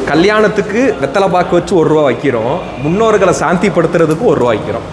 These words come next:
புரியுதா உங்களுக்கு? இப்ப நாணயத்துல எவ்வளவு பெரிய ஒரு விஷயம் இருக்குன்றது பாத்தீங்களா? ஏன்னா, குலதெய்வம் வீட்டுக்குள்ள வரணும்னா தான், முன்னோர்களுடைய ஆசீர்வாதம் இருந்தா தான் வரும், இல்லைன்னா வராது.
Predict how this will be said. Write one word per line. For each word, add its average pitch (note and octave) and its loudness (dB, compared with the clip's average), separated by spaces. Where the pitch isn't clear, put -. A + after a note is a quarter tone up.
புரியுதா D3 -2
உங்களுக்கு? A#2+ 0
இப்ப C3+ -2
நாணயத்துல C#3+ 0
எவ்வளவு D3 2
பெரிய B2+ 0
ஒரு A2 -2
விஷயம் C3+ -2
இருக்குன்றது A2 -4
பாத்தீங்களா? G#2+ -2
ஏன்னா, E3 0
குலதெய்வம் A#3 2
வீட்டுக்குள்ள F3 -2
வரணும்னா D#3 0
தான், D#3 2
முன்னோர்களுடைய F#3+ 2
ஆசீர்வாதம் E3+ 0
இருந்தா D#3+ 0
தான் D#3 0
வரும், D3+ 2
இல்லைன்னா C#3 0
வராது. A#2 -2